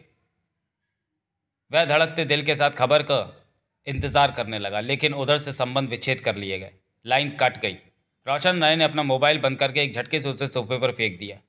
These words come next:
तभी एक मुलाजिम अंदर आया और हाथ जोड़कर खड़ा हो गया। "होली आया है?" रोशन राय ने पूछा। "जी मालिक, भेजो उसे।" नौकर के बाहर निकलते ही होली सहमा सा कमरे में दाखिल हुआ।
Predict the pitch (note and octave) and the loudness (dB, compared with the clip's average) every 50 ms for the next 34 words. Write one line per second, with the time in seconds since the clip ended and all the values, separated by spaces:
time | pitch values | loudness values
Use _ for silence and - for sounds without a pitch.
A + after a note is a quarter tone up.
0 | _ _ - C3 C3 D#3+ D#3 D3+ C#3 C#3 C3 B2 C3 C3 B2 C#3+ C#3 C3 B2 B2 | _ _ -10 -4 0 2 2 2 2 0 2 4 4 4 4 2 0 -2 -2 0
1 | - C#3 C3 B2 B2 C3 C3+ B2+ A2+ A2 B2 C3 A2+ A2 B2+ A#2+ A2 A#2 C3 A#2 | 2 4 4 6 6 6 4 4 2 4 2 2 2 0 -4 -2 0 0 0 0
2 | A2+ A2+ A#2 A2+ G#2+ G2 F#2+ F#2+ F#2+ - _ _ _ _ - B2 B2 C3 D3+ C#3+ | 2 2 2 2 2 0 -4 -8 -14 -16 _ _ _ _ -6 -4 -2 0 2 2
3 | A#2+ G#2+ G#2 G#2 G2+ F#2 - _ _ _ _ - - - A#2 A#2 - C#3+ C#3 C3 | 2 0 0 -4 -6 -8 -12 _ _ _ _ -20 -14 -12 -8 -4 -2 -2 0 2
4 | B2+ C3 C3+ C3+ A#2 A#2+ A#2 G2 - G2 F#2+ - _ _ _ _ _ _ _ _ | 2 2 2 2 -2 -6 -10 -10 -10 -12 -12 -14 _ _ _ _ _ _ _ _
5 | _ - C3 C#3+ D3 B2 G#2+ G#2+ - - - - _ - A2+ A#2+ B2 B2+ C#3+ C#3+ | _ -6 -4 -2 0 0 -2 -2 -6 -10 -12 -20 _ -8 -6 -4 -2 0 -2 -2
6 | C3 - C3 - - _ _ _ _ _ _ _ _ _ _ _ _ _ _ _ | -2 -4 -8 -10 -12 _ _ _ _ _ _ _ _ _ _ _ _ _ _ _
7 | _ _ _ _ _ _ _ _ _ _ _ _ - B2 C#3+ D3+ C#3+ E3+ F3 D#3+ | _ _ _ _ _ _ _ _ _ _ _ _ -2 0 0 2 4 4 4 4
8 | D#3+ C#3 C#3 C#3+ D3+ D3 D3 C#3 C#3+ C#3 C3+ D3+ D3+ D3 C3 C3+ C3+ D3 C#3 C3 | 4 6 6 6 6 4 2 2 0 0 2 2 0 0 0 0 0 -2 0 0
9 | B2+ B2+ C3 C#3 C#3 C3+ C3+ B2 C3 B2+ B2+ B2+ C3 C3+ B2 A#2+ A2+ A2 - A#2+ | 2 2 2 2 2 0 0 -2 -2 -2 -2 -2 -2 -2 0 0 0 0 -2 -6
10 | A2+ G#2 G2+ G2+ G#2 | -10 -10 -10 -12 -14